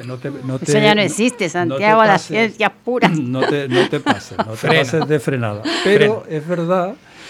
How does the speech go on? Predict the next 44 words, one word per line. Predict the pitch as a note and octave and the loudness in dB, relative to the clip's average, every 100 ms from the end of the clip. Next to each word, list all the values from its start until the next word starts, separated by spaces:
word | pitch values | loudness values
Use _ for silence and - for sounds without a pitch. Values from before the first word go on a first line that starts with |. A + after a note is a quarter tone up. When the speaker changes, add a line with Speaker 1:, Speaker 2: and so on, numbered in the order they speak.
| - - _ | -20 -20 _
Speaker 1:
que, | - C3+ C3 - | 2 4 4 2
eh, | C#3 C3 B2+ B2+ B2+ | 0 2 2 0 -2
mm, | C#3 C3+ B2 B2 B2 | -2 2 2 2 0
a | C#3+ | 0
lo | B2+ | 2
largo | B2+ D3+ D#3+ F3 | 2 2 2 2
de | |
la | D#3+ | 2
historia, | C3+ - F3+ D#3+ E3 | 0 0 2 4 2
por | C#3+ | 2
lo | B2+ | 2
menos | C3+ | 2
así | B2+ - | 0 0
lo | C3 | -2
veo | C3+ | 0
yo, | C3+ D3+ | 2 0
de | C#3 A#2 | 0 -2
cada | C#3 C#3 | -2 0
persona, | C3+ - D#3 D3+ | -2 0 2 2
Speaker 3:
Ujú. | E3+ - - C#3 B2+ B2 | 0 -4 -18 -16 -14 -6
Speaker 1:
dependiendo | B2+ A#2+ B2+ C#3 | -4 0 0 0
de | |
su | C3 | 0
estado | A#2 C#3 B2 | -4 -2 0
de | C#3 | 0
ánimo, | E3+ D#3 D#3 E3+ | 2 2 2 0
de | D3+ C3 | -2 -4
su | C3+ | -2
evolución | B2 A#2 A2+ C3 B2+ | -2 -2 -4 -4 -2
en | B2+ | -2
la | |
vida, | C#3 D#3+ D#3+ F3 | -2 0 0 0
pues | D3 A2+ | -2 -2
tienes | C#3 C#3+ | 0 0
algunos | C#3 C3+ C#3 | 0 0 0
libros | C3+ C#3+ D#3 | 0 0 -2
que | - D#3 | -2 -4
te | B2+ | -2
impactan | A#2 A2 A#2+ - A#2 | -4 -4 -4 -4 -6
más | A2 G#2 | -4 -8
que | - A#2+ | -6 -6
otros, | A#2 G#2+ G#2 | -6 -8 -6
¿no? | |
Speaker 3:
Ujú. | E3 | -8